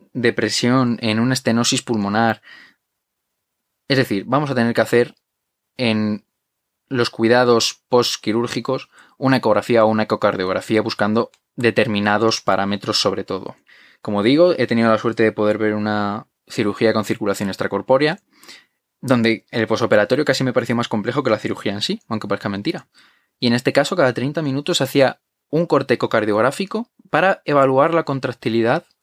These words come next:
del ventrículo izquierdo, es decir, evaluar esa contractilidad cardíaca, ver si estaba todo funcionando bien, sobre todo una vez que se retiró un marcapasos externo que se había colocado al animal. Nos van a ayudar también para visualizar la posible presencia de trombos,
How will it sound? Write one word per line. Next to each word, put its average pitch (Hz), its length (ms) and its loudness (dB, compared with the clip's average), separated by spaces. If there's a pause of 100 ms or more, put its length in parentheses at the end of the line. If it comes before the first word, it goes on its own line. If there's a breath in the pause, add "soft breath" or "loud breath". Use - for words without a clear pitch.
(380 soft breath)
del 131 200 2
ventrículo 139 420 0
izquierdo, 113 400 2
es 107 60 -2
decir, 117 180 -4
evaluar 113 300 2
esa 165 140 0
contractilidad 127 680 0
cardíaca, 113 680 0
ver 131 180 2
si 139 120 0
estaba 131 340 2
todo 143 180 4
funcionando 120 640 -2
bien, 123 260 2 (280 loud breath)
sobre 113 220 2
todo 135 160 4
una 135 180 2
vez 135 140 0
que 131 100 0
se 120 100 2
retiró 113 360 -2
un 131 180 0
marcapasos 117 680 0
externo 123 400 -2
que - 80 -12
se - 80 -4
había 110 180 0
colocado 104 400 0
al 101 100 -2
animal. 101 440 -8 (1120 soft breath)
Nos 113 120 2
van 120 140 2
a 135 60 4
ayudar 131 280 4
también 127 460 0
para 120 180 2
visualizar 110 460 2
la 135 140 -2
posible 117 340 0
presencia 113 420 -2
de 98 100 0
trombos, 139 680 0